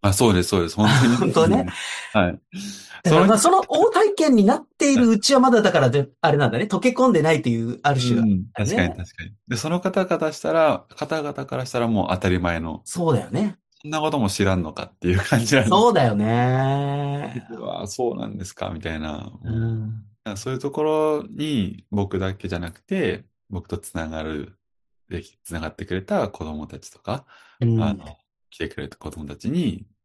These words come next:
Speaker 1: 少しでも提供したいなって思ったりしますね。
Speaker 2: うん、うん、うん、うん。
Speaker 1: はい。
Speaker 2: いや、そうだよね。で、なんかこう、金ちゃんがね、こう思い切って富山から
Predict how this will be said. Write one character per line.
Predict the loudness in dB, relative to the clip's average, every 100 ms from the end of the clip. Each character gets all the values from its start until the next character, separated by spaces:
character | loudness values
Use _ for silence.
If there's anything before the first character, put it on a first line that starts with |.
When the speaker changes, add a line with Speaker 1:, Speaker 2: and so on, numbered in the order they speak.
| _ _
Speaker 1:
少 | -14 -12
し | -12
で | -12
も | -12 -16 _ _ _ -14
提 | -14
供 | -14 -18
し | -16
た | -8
い |
な | -8
っ | -8
て | -12
思 | -12 -14
っ | -16
た | -20
り | -20 _ _
し | -6 -4
ま | -2
す | -4
ね。 | -6 -14 -18 _
Speaker 2:
う |
ん、 | -4
う |
ん、 |
う |
ん、 | -4 -6 -14
う | -14
ん。 |
Speaker 1:
は |
い。 | -18 _ _ _ _ _ _ _ _ _ _
Speaker 2:
い | -18
や、 |
そ | -14 -10 -10
う | -10
だ | -14
よ |
ね。 | -16 -14 -4 0 0 0 -2 -6 -8 _ _ _ _ _ _ _ 0
で、 |
な | 2
ん |
か | 2
こ | -4 -12
う、 | -14 _ _ _ _ _ _ _ _ _ _ _
金 | 0
ち | 4
ゃ | 4
ん |
が | 4
ね、 | 2 2 -2
こ | 0 2
う | 4
思 | 4
い | 4
切 | -2
っ | -8
て | -2 0 0 0
富 | 2 4
山 | 4 2
か | -2
ら | -4 -10